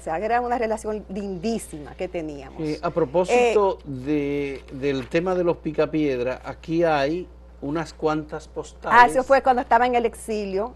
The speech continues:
Speaker 2: que
Speaker 1: en
Speaker 2: él te enviaba.
Speaker 1: Sí, en el sesenta y cuatro. Él, él me mandaba cada quince días.
Speaker 2: Todas estas son postales que él, Juan
Speaker 1: Sí, sí,
Speaker 2: Miguel,
Speaker 1: sí, claro.
Speaker 2: te
Speaker 1: A,
Speaker 2: enviaba
Speaker 1: a, a
Speaker 2: a
Speaker 1: mi
Speaker 2: ti.
Speaker 1: hermana, y a mi hermana y a mí.
Speaker 2: A tu
Speaker 1: Y que yo
Speaker 2: hermana
Speaker 1: tenía
Speaker 2: y
Speaker 1: que
Speaker 2: a ti.
Speaker 1: portarme muy bien, que tenía que ser esto. Mira, esta me dice, mira,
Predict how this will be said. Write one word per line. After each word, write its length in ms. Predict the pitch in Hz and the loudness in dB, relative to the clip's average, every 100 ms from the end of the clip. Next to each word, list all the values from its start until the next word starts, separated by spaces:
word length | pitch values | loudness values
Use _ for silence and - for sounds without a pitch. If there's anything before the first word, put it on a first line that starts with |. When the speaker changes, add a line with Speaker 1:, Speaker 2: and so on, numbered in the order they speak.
| - | -4
Speaker 2:
que 320 | 151 151 160 | 0 4 4
Speaker 1:
en 60 | |
Speaker 2:
él 220 | 170 175 - - - | 2 0 -6 -12 -6
te 80 | |
enviaba. 640 | 156 156 165 156 135 135 175 | -4 0 6 6 6 4 2
Speaker 1:
Sí, 80 | 254 | 2
en 60 | |
el 100 | 247 | 4
sesenta 320 | 240 240 233 | 2 2 0
y 40 | 233 | -2
cuatro. 460 | 214 190 175 185 - - - | 2 2 2 -6 -10 -14 0
Él, 180 | 247 247 | 2 4
él 120 | 254 | 2
me 160 | 247 262 | 4 2
mandaba 500 | 302 240 254 294 311 | 0 2 6 6 6
cada 200 | 311 285 | 4 4
quince 340 | 294 285 233 | 2 0 0
días. 300 | 220 196 185 - | 0 -2 -4 2
Speaker 2:
Todas 320 | 214 262 247 | 6 6 6
estas 260 | 233 - 226 | -2 -4 -4
son 220 | 226 226 | -4 -4
postales 480 | 214 - 220 220 214 | -6 -2 0 0 -2
que 300 | 180 160 208 | -2 4 6
él, 180 | 190 180 - | 6 0 -2
Juan 160 | 151 165 | 0 2
Speaker 1:
Sí, 80 | |
sí, 20 | 165 | 6
Speaker 2:
Miguel, 260 | 359 415 214 | 8 8 6
Speaker 1:
sí, 160 | 269 | 2
claro. 420 | - 208 220 262 | 2 8 10 10
Speaker 2:
te 60 | 180 | 8
Speaker 1:
A, 40 | |
Speaker 2:
enviaba 440 | 180 165 180 160 151 | 6 8 10 10 10
Speaker 1:
a, 60 | |
a 40 | 254 | 8
Speaker 2:
a 40 | |
Speaker 1:
mi 80 | 262 | 8
Speaker 2:
ti. 40 | 269 | 6
Speaker 1:
hermana, 380 | 269 277 311 - | 6 6 4 2
y 120 | 233 | 4
a 80 | 233 | 4
mi 100 | 233 | 2
hermana 320 | 233 247 262 | 0 0 0
y 60 | |
a 80 | 233 | 0
mí. 160 | 196 156 | -2 -4
Speaker 2:
A 80 | 147 | -4
tu 140 | 165 | 0
Speaker 1:
Y 20 | |
que 60 | 156 | 6
yo 120 | - | 8
Speaker 2:
hermana 120 | 190 196 | 8 6
Speaker 1:
tenía 160 | 277 | 2
Speaker 2:
y 40 | 277 | 0
Speaker 1:
que 40 | |
Speaker 2:
a 40 | |
ti. 40 | 240 | 2
Speaker 1:
portarme 420 | 254 233 220 220 | 0 2 0 -2
muy 180 | 214 214 | -4 -4
bien, 360 | 214 214 220 | -2 2 2
que 100 | 220 | 2
tenía 340 | 220 226 220 214 | 0 2 2 0
que 100 | 220 | -2
ser 240 | 220 202 | 0 2
esto. 240 | 208 214 214 | 2 0 -2
Mira, 260 | 233 233 | 2 4
esta 220 | 226 - 220 | 4 4 4
me 80 | |
dice, 240 | 226 233 214 | 4 4 0
mira, 440 | 294 349 220 175 | 2 4 4 2